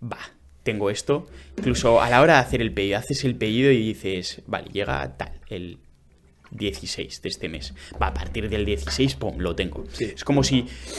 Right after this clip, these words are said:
Speaker 1: mm, a partir del dieciséis ya fueras a ser un super yo, que es game changer.
Speaker 2: Sí.
Speaker 1: Ya estás en otra realidad.
Speaker 2: Sí.
Speaker 1: Y, tío, a partir del dieciséis te das cuenta de justo lo que estamos hablando.
Speaker 2: Claro.
Speaker 1: Y eso pasa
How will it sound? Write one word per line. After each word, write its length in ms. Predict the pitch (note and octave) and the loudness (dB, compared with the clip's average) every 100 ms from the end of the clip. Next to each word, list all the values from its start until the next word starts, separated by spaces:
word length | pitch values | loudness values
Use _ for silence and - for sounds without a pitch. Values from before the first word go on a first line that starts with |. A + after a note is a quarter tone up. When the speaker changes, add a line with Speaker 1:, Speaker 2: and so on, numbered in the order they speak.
| - - | -8 -2
Speaker 1:
mm, 260 | C3+ A#2+ - | 2 2 0
a 100 | A#2+ | 0
partir 320 | B2+ B2+ D3 | 0 0 0
del 160 | C#3+ C#3+ | 4 6
dieciséis 540 | C3 C3 A#2+ C#3 C3+ | 6 4 -2 -2 2
ya 300 | C3+ C3+ - - - - - C3 - | 4 2 0 -14 -20 -20 -16 -16 -14
fueras 340 | - C3+ B2+ B2 | 4 4 6 2
a 60 | |
ser 140 | A#2+ C3+ | 0 2
un 60 | |
super 360 | C3+ C#3+ A#2+ G#2+ | 2 2 2 2
yo, 160 | B2 F3 - - _ - - - - - - - _ _ - | 2 0 -6 -20 _ -20 -20 -20 -20 -20 -20 -20 _ _ -2
que 460 | A#2+ G2 G2 G2 - | 2 4 2 2 -2
es 180 | A#2 A2 | -6 -4
game 200 | A2 G#2+ | -2 -2
changer. 440 | - F#2+ F#2 E2+ - - - | -4 -6 -8 -10 -18 -20 -16
Speaker 2:
Sí. 180 | B2+ A2+ | -10 -2
Speaker 1:
Ya 100 | A2+ | -2
estás 280 | - B2 | 0 -2
en 60 | B2 | -2
otra 220 | A#2 A#2 | 0 0
realidad. 420 | G#2 G2 F#2 G2+ - _ | 2 0 0 -4 -8 _
Speaker 2:
Sí. 140 | - A2+ - _ - | -14 -14 -14 _ -14
Speaker 1:
Y, 120 | G#2 | -8
tío, 300 | G2+ G2 - _ | -6 -6 -8 _
a 120 | - | -14
partir 340 | F2+ - - F2+ | -14 -12 -10 -4
del 140 | F#2+ | -2
dieciséis 600 | F#2+ F#2+ - G#2+ G2+ - _ | -2 -4 -6 -4 -4 -8 _
te 120 | - F#2+ | -10 -10
das 160 | - | -8
cuenta 380 | - F#2+ G2 - | -6 -6 -6 -8
de 120 | - F#2 | -10 -14
justo 380 | - F#2+ - | -10 -8 -4
lo 80 | G2 | -4
que 80 | F2 | -4
estamos 280 | - E2 - | -12 -12 -12
hablando. 240 | - - - - | -16 -18 -20 -6
Speaker 2:
Claro. 240 | B2+ G#2+ F#2+ - | -2 -2 -6 -10
Speaker 1:
Y 100 | G#2 | -6
eso 220 | G2 F#2+ | -6 -2
pasa 340 | G#2+ - A3+ | 0 0 -4